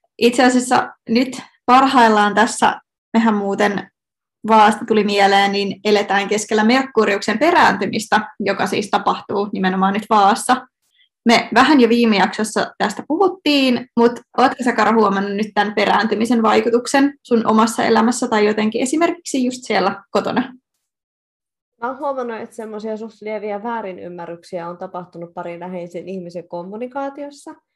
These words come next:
Speaker 2: Ja ehkä sellaista, että ihmiset ei ihan täysin rekisteröi tällä hetkellä sitä, mitä toinen vaikka kertoo tai sanoo. Et jotenkin mun mielestä tää sopii hyvin tohon Vaaka-Merkuriuksen perääntymiseen ja sen siihen sosiaaliseen puoleen.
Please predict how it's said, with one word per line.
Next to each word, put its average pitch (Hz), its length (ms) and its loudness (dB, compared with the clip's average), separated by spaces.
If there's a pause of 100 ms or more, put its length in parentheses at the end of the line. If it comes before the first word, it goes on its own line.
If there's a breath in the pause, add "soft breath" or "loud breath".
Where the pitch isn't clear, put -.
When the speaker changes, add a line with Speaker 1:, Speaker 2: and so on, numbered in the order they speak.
(320)
Speaker 2:
Ja 190 100 -6
ehkä 262 260 -8
sellaista, 240 380 -10
että 208 140 -16
ihmiset 226 380 -12
ei 202 180 -10
ihan 214 240 -10
täysin 196 340 -10
rekisteröi 214 720 -14
tällä 175 220 -14
hetkellä 165 400 -14
sitä, 165 260 -16
mitä 160 240 -18
toinen 160 340 -16
vaikka - 260 -20
kertoo 156 420 -12
tai 160 240 -16
sanoo. 160 520 -16 (560)
Et 180 120 -16
jotenkin 202 340 -10
mun 196 160 -12
mielestä 180 220 -14
tää 196 100 -12
sopii 185 360 -12
hyvin 185 320 -12
tohon 175 320 -14
Vaaka-Merkuriuksen 170 1200 -16
perääntymiseen 175 920 -16
ja 175 80 -12
sen 170 220 -14
siihen 170 280 -14
sosiaaliseen 185 920 -14 (180)
puoleen. 214 640 -14